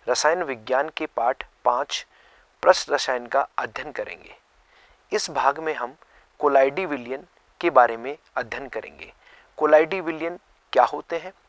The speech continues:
किस प्रकार इन्हें बनाया जाता है, इनके क्या गुणधर्म होते हैं, ये वास्तविक विलयनों से कैसे भिन्न होते हैं, किस प्रकार इनका स्कंदन किया जा सकता है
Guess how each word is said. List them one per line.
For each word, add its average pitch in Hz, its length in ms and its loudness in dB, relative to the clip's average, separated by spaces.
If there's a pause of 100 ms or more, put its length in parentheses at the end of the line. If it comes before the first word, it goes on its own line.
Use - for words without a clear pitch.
(140)
किस - 140 -6
प्रकार 151 440 4 (120)
इन्हें 143 280 -10
बनाया 113 340 0
जाता 147 300 -2
है, 175 180 -8 (680)
इनके 175 400 -6 (200)
क्या 175 160 12
गुणधर्म 151 460 -2
होते 151 340 -8
हैं, 160 200 -12 (340)
ये 156 380 -2
वास्तविक 135 640 2
विलयनों 147 420 -8
से 160 240 -10 (100)
कैसे 139 460 -2
भिन्न 135 260 -10
होते 151 360 -8
हैं, 151 160 -12 (680)
किस 196 140 -2
प्रकार 175 460 6 (520)
इनका 160 420 4 (100)
स्कंदन 147 500 0
किया 165 200 0
जा 151 140 2
सकता - 360 -4
है 165 180 -6